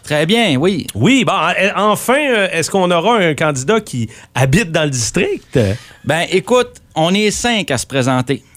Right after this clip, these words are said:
Speaker 2: Ouais.
Speaker 1: Puis ce qu'il faut comprendre, c'est que le district un, l'actuel district un, a été, euh, dans le redécoupage.
Speaker 2: OK.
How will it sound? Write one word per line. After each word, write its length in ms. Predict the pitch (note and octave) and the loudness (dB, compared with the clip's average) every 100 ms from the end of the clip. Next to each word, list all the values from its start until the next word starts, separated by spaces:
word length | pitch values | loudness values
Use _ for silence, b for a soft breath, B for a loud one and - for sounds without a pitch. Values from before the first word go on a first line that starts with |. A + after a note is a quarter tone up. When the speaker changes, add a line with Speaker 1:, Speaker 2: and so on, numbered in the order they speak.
| - | -18
Speaker 2:
Ouais. 60 | F#2+ | -14
Speaker 1:
Puis 120 | - D3+ | -6 -6
ce 80 | |
qu'il 100 | - | -6
faut 120 | - D#4 | -4 0
comprendre, 480 | B3 E3+ F3 A3+ G#3+ | 0 0 0 -2 -2
c'est 120 | D#3 | -2
que 100 | D3+ | -2
le 60 | |
district 520 | D3 A#3 - A3 G#3+ D3+ - | -2 -4 -4 -4 -2 -2 -2
un, 200 | C#3 F#3 A3+ | -2 -2 -2
l'actuel 420 | E3 D#3+ F3+ G#3 | -4 -2 -2 -2
district 460 | D3 - D3+ C3 C3+ - | -2 -8 -8 -2 -2 0
un, 240 | C#3 G#3 C4 B B | -2 -2 -6 B B
a 120 | - C#3+ | -2 0
été, 460 | C#3+ F#3+ G#3 G#3+ D3 | 0 2 2 2 2
euh, 200 | C3+ C#3 | 0 2
dans 220 | C#3+ D3 | 0 2
le 240 | C#3+ C#3 | 4 4
redécoupage. 760 | C3+ F3 - - D3+ A#3+ B3 - _ | 2 0 -2 -2 -4 -6 -14 -16 _
Speaker 2:
OK. 240 | G2 F#2 | -8 -6